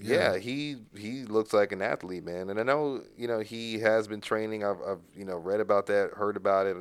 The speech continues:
Speaker 1: in, uh, podcasts,
Speaker 2: Yeah.
Speaker 1: et cetera, you know. But, uh, yeah, man, it's crazy. And a lot of people think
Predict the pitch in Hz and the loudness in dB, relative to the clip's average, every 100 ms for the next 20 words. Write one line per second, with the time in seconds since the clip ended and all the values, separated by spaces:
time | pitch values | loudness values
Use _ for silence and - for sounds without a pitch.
0 | 90 92 90 87 87 82 - 95 98 101 | -8 -10 -10 -8 -8 -4 0 0 0 0
1 | 90 110 113 165 175 98 92 101 101 101 | -2 -2 0 0 0 -2 -2 -4 -4 -4
2 | - - - - _ - 104 101 98 113 | -10 -20 -20 -20 _ 0 2 4 2 -4
3 | 151 143 120 - 123 139 113 98 107 113 | -6 -6 -6 0 2 2 -2 -4 -2 -4
4 | 104 107 107 110 180 196 165 156 143 - | -2 -2 0 2 0 -2 -4 -2 -2 -4